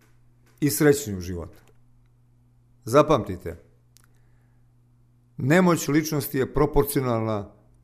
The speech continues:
potrebi za odobravanjem od strane drugih ljudi.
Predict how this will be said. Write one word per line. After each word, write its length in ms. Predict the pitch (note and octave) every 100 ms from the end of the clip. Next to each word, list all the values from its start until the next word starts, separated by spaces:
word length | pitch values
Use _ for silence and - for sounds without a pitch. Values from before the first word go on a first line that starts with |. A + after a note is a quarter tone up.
| _
potrebi 540 | - E3+ D#3+ C#3+ B2 B2+
za 160 | G#2
odobravanjem 840 | A2 G#2+ G2 A2+ C3+ C3+ B2+ B2+ A2+
od 120 | G2+
strane 600 | - A#2+ A#2 A#2+ A#2+ A2
drugih 640 | G2+ F#2+ B2+ A#2+ B2 A#2 -
ljudi. 580 | A#2+ A#2+ G2 E2 -